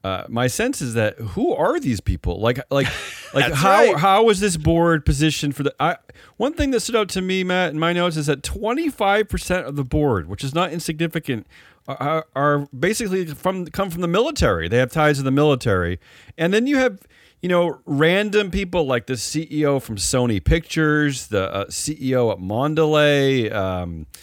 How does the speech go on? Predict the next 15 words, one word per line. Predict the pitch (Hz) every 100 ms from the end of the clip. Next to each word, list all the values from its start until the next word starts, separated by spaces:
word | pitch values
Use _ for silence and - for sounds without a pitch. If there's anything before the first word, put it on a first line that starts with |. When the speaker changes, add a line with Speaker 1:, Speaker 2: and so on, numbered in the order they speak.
| - - -
Speaker 1:
you | 107
have, | 110 95
uh, | 95
uh, | 90 87 85 87 90
someone | - 135 127
from, | 110 117 107 95 95
um, | 92 90 85 80 76 - -
Cardinal | - 127 135 107
Health, | 92 120 135 156 151 - -
from | - 98
Ford. | 90 - - 147 160 156 160
Like, | 156 170
who | 269 381
are | 302 392
the, | 339